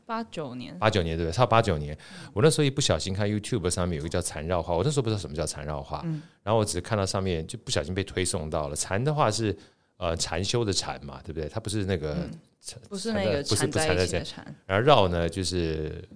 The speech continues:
Speaker 2: 绕大甲，大甲妈祖绕境的绕的，是那个绕吗？好像是啦。
Speaker 1: 是，
Speaker 2: 但
Speaker 1: 是，是，是。
Speaker 2: 大家如果不知道就打注音，
Speaker 1: 是吧？
Speaker 2: 叫“吃-，吃完缠绕绕”就好了哈。
Speaker 1: 反正 Google 会告诉你。
Speaker 2: <laughs> 对，对，对。
Speaker 1: 对，对，对。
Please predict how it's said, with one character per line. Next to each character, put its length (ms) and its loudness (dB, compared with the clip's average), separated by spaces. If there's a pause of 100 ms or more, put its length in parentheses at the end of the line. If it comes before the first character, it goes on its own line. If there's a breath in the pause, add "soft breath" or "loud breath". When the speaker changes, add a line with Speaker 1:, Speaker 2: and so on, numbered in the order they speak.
(140)
Speaker 2:
绕 180 8
大 240 6
甲， 260 0 (320)
大 160 4
甲 140 -2
妈 180 0
祖 140 -4
绕 180 4
境 160 -2
的 60 -2
绕 200 -4
的， 80 -20 (100)
是 160 -16
那 80 -4
个 80 -4
绕 160 -2
吗？ 160 -12 (480)
好 120 -8
像 160 6
是 180 2
啦。 100 -8
Speaker 1:
是， 160 0
Speaker 2:
但 100 2
Speaker 1:
是， 120 -2
是， 220 -8
是。 80 -10
Speaker 2:
大 100 8
家 40 10
如 60 8
果 60 6
不 80 2
知 60 6
道 100 10
就 100 2
打 260 -2 (140)
注 140 0
音， 100 2
Speaker 1:
是 80 2
吧？ 60 0
Speaker 2:
叫 60 0 (180)
“吃-， 20 -
吃 180 2
完 140 8
缠 240 -2
绕 240 6
绕” 160 6
就 120 4
好 140 0
了 80 -6
哈。 60 -4
Speaker 1:
反 80 0
正 100 4
Google 240 4
会 100 4
告 140 4
诉 140 2
你。 60 2
Speaker 2:
<laughs> 40 4
对， 120 8
对， 120 12
对。 140 4
Speaker 1:
对， 0 -
对， 160 10
对。 120 -8